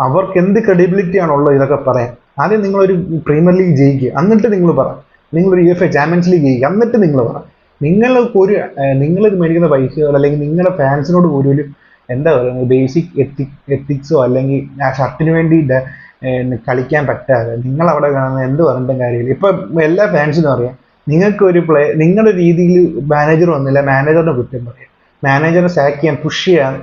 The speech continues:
എന്നതാണ് നിങ്ങളുടെ പരിപാടി എന്ന് ഇവിടുത്തെ തൊണ്ണൂറ്റഞ്ച് ശതമാനം മാനേ-, ഉം, പ്ലേയേഴ്സിനും, ശ്ശെ,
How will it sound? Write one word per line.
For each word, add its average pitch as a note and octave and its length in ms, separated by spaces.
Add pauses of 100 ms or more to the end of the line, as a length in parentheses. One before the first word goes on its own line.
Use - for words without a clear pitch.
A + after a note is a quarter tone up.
(140)
എന്നതാണ് C#3+ 440
നിങ്ങളുടെ C#3+ 340 (380)
പരിപാടി D3+ 360
എന്ന് C#3+ 160
ഇവിടുത്തെ C#3+ 240
തൊണ്ണൂറ്റഞ്ച് D3+ 540
ശതമാനം C#3 540 (400)
മാനേ-, C3+ 360
ഉം, C3 300
പ്ലേയേഴ്സിനും, C3 640
ശ്ശെ, - 280